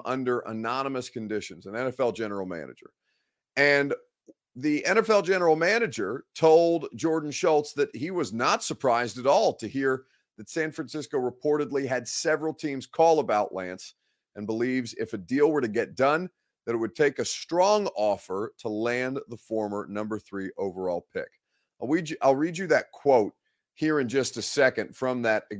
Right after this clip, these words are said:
uh, anonymous general manager in the N F L. But the Trey Lance scenario right now, he is somebody who has not played a lot of football, not in college and not in the pros. He is somebody who is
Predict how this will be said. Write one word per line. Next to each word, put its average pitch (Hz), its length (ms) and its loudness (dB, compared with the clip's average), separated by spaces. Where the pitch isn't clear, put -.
uh, 120 200 0
anonymous 120 560 -2
general 113 300 -2
manager 107 440 -4
in 107 100 -6
the 107 140 -2
N 107 80 -2
F 101 160 -6
L. 123 360 2
But 139 400 10
the 139 80 -2
Trey 214 260 8
Lance 196 320 6
scenario 143 560 6
right 107 280 2
now, 107 260 -4
he 175 200 -6
is 165 160 -2
somebody 156 460 0
who 127 160 -4
has 104 160 -6
not 135 320 -2
played 147 180 2
a 139 60 0
lot 139 240 4
of - 80 -6
football, 104 360 -4
not 107 240 -4
in 131 60 -12
college 156 560 0
and 123 100 -8
not 131 240 -4
in 127 60 -10
the 117 60 -6
pros. - 580 -4
He 123 120 -8
is 113 160 -8
somebody 123 420 -4
who 120 160 -2
is 107 220 -8